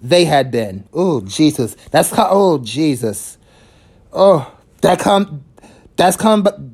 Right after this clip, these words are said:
that, that comes with dying to ourselves. Dying to ourselves. Letting go of ourselves. A sister of Christ said,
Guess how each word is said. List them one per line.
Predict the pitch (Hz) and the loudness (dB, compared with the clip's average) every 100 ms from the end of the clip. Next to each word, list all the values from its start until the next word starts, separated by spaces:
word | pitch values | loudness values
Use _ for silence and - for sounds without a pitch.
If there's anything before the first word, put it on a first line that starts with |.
| - _ - | -20 _ -2
that, | 165 170 | -2 0
that | 165 175 | -2 -2
comes | 233 214 202 | 0 0 0
with | 196 185 139 | -2 -4 -8
dying | 127 175 196 | 0 2 0
to | 190 185 | -2 -2
ourselves. | 160 147 - 147 104 95 _ _ _ _ _ 117 | -2 -2 -4 -4 -6 -12 _ _ _ _ _ 0
Dying | 160 185 185 | 2 4 2
to | 202 | 2
ourselves. | 170 156 180 151 120 113 - _ _ _ _ _ _ _ _ _ | 0 2 0 0 0 -4 -18 _ _ _ _ _ _ _ _ _
Letting | 147 180 185 175 | 0 2 2 0
go | 165 185 185 | 2 4 4
of | 165 | 2
ourselves. | 160 - 170 139 113 - - _ _ _ _ _ _ _ - | 0 0 0 0 -4 -14 -20 _ _ _ _ _ _ _ -8
A | |
sister | 147 226 214 214 | 0 0 2 0
of | 190 | 0
Christ | 208 196 190 | 0 0 0
said, | 190 180 175 | 0 0 -2